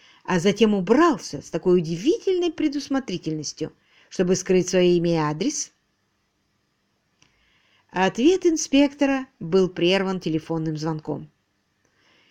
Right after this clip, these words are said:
Инспектор какое-то время слушал его таинственное клохтанье, затем произнёс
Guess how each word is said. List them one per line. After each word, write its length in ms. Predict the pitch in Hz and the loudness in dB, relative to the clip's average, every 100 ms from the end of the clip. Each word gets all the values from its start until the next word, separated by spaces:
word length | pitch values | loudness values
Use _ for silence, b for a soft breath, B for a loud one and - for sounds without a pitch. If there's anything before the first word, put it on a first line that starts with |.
| _ - | _ -6
Инспектор 480 | 190 170 196 160 175 | -6 0 0 0 -2
какое-то 380 | 185 185 175 | 0 0 0
время 260 | 165 170 165 | 0 0 -2
слушал 460 | - - 151 - 180 | -6 -6 -8 -4 -4
его 160 | 175 | -2
таинственное 640 | 175 165 165 151 - 156 151 | -2 -2 -2 -6 -8 -6 -4
клохтанье, 720 | 165 139 - 127 127 185 320 _ _ _ _ _ | -4 -4 -6 -8 -4 -4 -4 _ _ _ _ _
затем 340 | - 160 160 190 | -6 -4 -4 -2
произнёс 540 | 190 165 156 151 - | -2 -2 -2 -6 -10